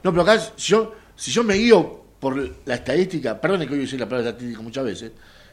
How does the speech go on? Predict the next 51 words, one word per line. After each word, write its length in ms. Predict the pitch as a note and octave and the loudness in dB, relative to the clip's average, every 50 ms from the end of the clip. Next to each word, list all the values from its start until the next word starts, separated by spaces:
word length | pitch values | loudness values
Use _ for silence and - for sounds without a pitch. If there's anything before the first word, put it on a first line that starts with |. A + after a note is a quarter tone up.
| _ - - - | _ -20 -16 -10
capaz 160 | - G#2+ - | -6 -4 -2
que 80 | C3+ C3 | -2 -2
me 80 | B2+ | -2
tengo 140 | B2 D3 C3 | -4 -4 -4
que 0 | |
comprar 180 | B2+ A#2 D3 C3+ | -4 -2 -2 0
de 80 | A#2 | 0
la 60 | A2 | -2
palabra 180 | G2+ A2 A#2 A#2 | -2 -2 -4 -4
estadística, 480 | A2 - C#3 B2 F2 - G#2+ A2 B2+ - - - - - - | -2 -4 -4 -6 -6 -8 -10 -12 -12 -14 -16 -20 -20 -16 -8
pero 140 | - - - | -4 -4 -2
¿sabe 220 | C4 G3+ A3 G#3+ | 2 2 2 2
qué? 240 | E3 G#3+ B3 B3+ B3 - - - - - - - _ _ _ _ | 2 0 -4 -6 -8 -12 -20 -20 -20 -20 -20 -20 _ _ _ _
Eh, 320 | - A2 A2 A2 G#2 G#2 - - - - | -6 -4 -4 -4 -6 -10 -14 -18 -16 -10
en 100 | - A#2+ | -8 -6
el 60 | B2+ B2+ | -2 0
rival 160 | D3+ F#3+ G3 | 2 4 4
de 80 | E3+ | 4
turno, 260 | D#3 E3 A#3+ A3 E3 A#2+ | 2 0 -2 -4 -4 -4
Puerto 220 | B2 A#2 A#2 D#3 | -4 -4 -4 -4
Nuevo, 320 | G3 A#3 A3+ D#3 A#2+ G#2+ | -2 0 0 0 0 0
la 60 | A#2+ E3 | 0 0
última 200 | G3+ F#3 F#3 E3 | 0 0 0 -2
fecha 400 | F3 A#3 - F#3+ D#3+ D3 B2 - - - - - | -2 -2 -2 0 0 0 -2 -4 -8 -14 -20 -16
del 120 | - A#2 A2 | -12 -10 -8
campeonato 260 | B2+ D3+ F3 E3 D3 | -6 -4 -2 -2 0
pasado, 520 | D3 C#3 - A#3+ A#3+ G#3+ D3+ A2 F2+ - - - - _ | -2 0 0 2 2 2 2 0 -2 -8 -16 -20 -20 _
se 160 | - - B2+ | -8 -6 -4
vendió 240 | C3+ C#3+ E3+ G3 F3+ | -2 0 2 2 2
como... 580 | D#3 D3+ D3+ C#3+ C3+ B2+ A#2 A2 G#2+ F#2+ F2+ F2+ - - - - - - - - _ _ _ _ _ _ _ _ - - - - | 2 0 -2 -4 -4 -4 -6 -6 -8 -10 -12 -16 -20 -20 -20 -20 -20 -20 -20 -20 _ _ _ _ _ _ _ _ -20 -20 -20 -14
Eh, 220 | - A2 G2 G2 F2+ | -10 -8 -8 -8 -8
como 120 | G2+ B2+ D#3 | -6 -6 -2
un 60 | D#3 | 0
paquete 640 | D#3+ C3+ D#3 E3 E3 D3+ C3+ B2 A#2 A2+ G#2+ G#2 G2+ | 0 0 0 0 -2 0 0 0 0 -2 -4 -6 -6
de 100 | G#2+ G#2 | -6 -4
fideo 360 | - D3+ G#3 A3 D3+ A#2+ G2+ | -2 2 4 4 4 2 0
contra 360 | G2+ G#2 G2 - G#2 G#2 G2 | -4 -8 -8 -6 -6 -4 -4
Argentino 340 | G2 F#2+ - G#2 G#2+ A#2+ A#2 | -4 -6 -8 -8 -8 -6 -6
de 60 | A#2 | -6
Merlo 360 | A#2 B2 A#2+ A2+ A2 G2+ F2+ F2 - - - - _ | -6 -6 -4 -4 -6 -6 -8 -10 -16 -20 -20 -18 _
en, 460 | A2+ G#2+ G#2+ A2 G#2+ G#2 G#2 G2+ G2 G2 | -10 -10 -8 -8 -8 -8 -10 -10 -12 -12
en 80 | G2+ | -10
Campana, 440 | - - A#2+ G#2 G#2+ G2 F#2 F#2 G#2 | -10 -10 -8 -6 -6 -6 -6 -6 -8
¿eh? 60 | A#2+ | -8
Cuatro 200 | A#2+ A#2+ A2 B2 | -6 -6 -6 -6
a 40 | A2+ | -6
cero 140 | - - C#3+ | -4 -4 -4
ganó 120 | B2 B2 A#2+ | -4 -4 -6
Argentino 260 | - A2+ A2 A#2+ B2+ | -8 -8 -10 -6 -4
de 40 | D#3 | -2
Merlo, 340 | G3 G3 E3 C3 G#2 - | -2 0 0 -2 -2 -4